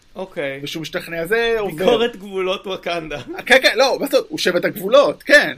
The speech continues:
Speaker 1: כן.
Speaker 2: זה התפקיד שלהם, זה, זה, באמת זה בסדר, אני חושב שזה בסדר. אה, באמת, יש לו את המבט של מייקל בי ג'ורדן שהוא נכנס, זה פשוט, אה, מדהים. באמת, מייקל בי ג'ורדן הוא שחקן ברמה אחרת, אני חושב. בעיקר, כאילו, לא בעיקר, אבל פה זה בולט בגופניות שלו.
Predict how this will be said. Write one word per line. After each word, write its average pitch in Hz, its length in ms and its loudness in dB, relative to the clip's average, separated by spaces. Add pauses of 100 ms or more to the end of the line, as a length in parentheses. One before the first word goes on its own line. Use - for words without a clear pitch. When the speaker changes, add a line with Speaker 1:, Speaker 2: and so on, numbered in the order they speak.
Speaker 1:
כן. 139 240 -12
Speaker 2:
זה 175 60 -4
התפקיד 254 320 -8
שלהם, 151 340 -2
זה, 160 120 -4
זה, 190 200 -2
באמת 226 200 -6
זה 226 60 0
בסדר, 147 400 -2
אני 160 100 -2
חושב 190 160 -6
שזה 170 160 -8
בסדר. 147 520 -2 (560)
אה, 170 320 2
באמת, 202 180 0
יש 214 80 -4
לו 254 60 -4
את 247 60 -8
המבט 180 320 0
של 190 80 -8
מייקל 180 280 -2
בי 170 200 -10
ג'ורדן 165 280 -2
שהוא 143 180 -8
נכנס, 165 600 -4
זה - 140 -14
פשוט, 180 340 -6
אה, 190 120 0 (400)
מדהים. 143 320 -4
באמת, 175 220 2
מייקל 226 260 -2
בי 196 200 -10
ג'ורדן 180 380 -2
הוא 135 460 -6 (560)
שחקן 170 280 -4
ברמה 147 300 -6
אחרת, 127 360 -10
אני 120 100 -16
חושב. 110 320 -12 (600)
בעיקר, 147 440 2 (100)
כאילו, 139 200 -4
לא 180 100 4
בעיקר, 180 400 0
אבל 135 220 -4 (140)
פה 170 120 -4
זה 214 80 0
בולט 180 200 -2
בגופניות 156 680 -4
שלו. 127 280 -8